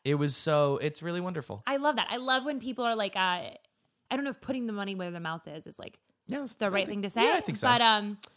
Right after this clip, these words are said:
Speaker 2: I love, like, a lot of companies, I think, kind of lean into, like, Happy Pride, but then it's kind
Speaker 1: Yeah,
Speaker 2: of a
Speaker 1: we
Speaker 2: generic
Speaker 1: put out, yeah, we put a, uh, a rainbow flag on our Twitter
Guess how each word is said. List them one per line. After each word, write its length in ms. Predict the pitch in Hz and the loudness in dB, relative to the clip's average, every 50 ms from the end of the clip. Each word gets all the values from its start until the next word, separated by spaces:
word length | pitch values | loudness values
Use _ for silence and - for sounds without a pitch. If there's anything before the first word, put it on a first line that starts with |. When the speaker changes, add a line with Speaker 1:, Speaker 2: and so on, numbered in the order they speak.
| _ _ _ _ _ - | _ _ _ _ _ 2
Speaker 2:
I 140 | 226 254 262 | 4 4 4
love, 400 | 254 240 240 233 240 233 208 208 | 2 4 4 4 4 2 0 0
like, 280 | 226 208 196 - - - - | 0 0 0 -2 -4 -4 -4
a 60 | 247 | 2
lot 180 | 262 240 240 240 | 4 4 4 4
of 80 | 226 | 0
companies, 380 | - 226 233 214 226 214 208 196 | -4 -6 -4 -2 -2 -4 -4 -4
I 100 | 196 190 | -6 -6
think, 340 | 190 - 190 180 180 - _ _ _ | -4 -6 -6 -6 -6 -10 _ _ _
kind 200 | - - 208 196 | -12 -8 -6 -6
of 100 | 190 180 185 | -6 -6 -4
lean 200 | 190 196 190 190 | -4 -4 -2 -4
into, 200 | 185 185 185 196 | -4 -6 -4 -4
like, 200 | 190 185 190 - _ _ _ _ _ | -4 -4 -6 -8 _ _ _ _ _
Happy 260 | - 339 330 339 320 | -4 -2 -2 -2 -4
Pride, 580 | - 339 349 330 330 311 294 262 233 208 196 - | -2 2 4 6 6 6 4 4 2 0 -2 -6
but 120 | 220 214 - | -10 -6 -4
then 160 | 220 208 208 | -4 -4 -4
it's 220 | 214 208 - - | -6 -10 -12 -14
kind 140 | - - - 262 | -10 -4 0 2
Speaker 1:
Yeah, 60 | 247 | 4
Speaker 2:
of 40 | 233 | 4
a 40 | |
Speaker 1:
we 80 | 233 233 | 4 4
Speaker 2:
generic 180 | 226 247 269 262 | 6 6 8 8
Speaker 1:
put 240 | 254 247 233 - | 8 8 6 4
out, 40 | - | 0
yeah, 200 | 214 254 247 220 | -2 0 0 0
we 140 | 190 214 208 | 0 -2 -2
put 180 | - 233 226 214 | 0 0 0 0
a, 340 | 214 208 202 202 202 196 | 0 0 0 0 0 0
uh, 460 | 196 196 190 185 185 185 185 170 - 180 175 175 175 180 180 180 | 2 2 2 0 0 0 -2 0 0 0 0 0 -2 -2 -2 -2
a 40 | 170 | -4
rainbow 340 | 170 175 180 185 190 190 180 | -4 -4 -4 -4 -2 -4 -4
flag 340 | - - 165 151 151 147 147 | 2 4 4 4 4 4 2
on 100 | 151 151 | 0 0
our 400 | 151 151 147 151 151 147 147 147 | 2 2 2 2 2 2 2 0
Twitter 600 | 147 - - 170 165 180 180 170 156 139 127 120 | -2 -4 -4 -2 0 0 0 0 0 0 -2 -4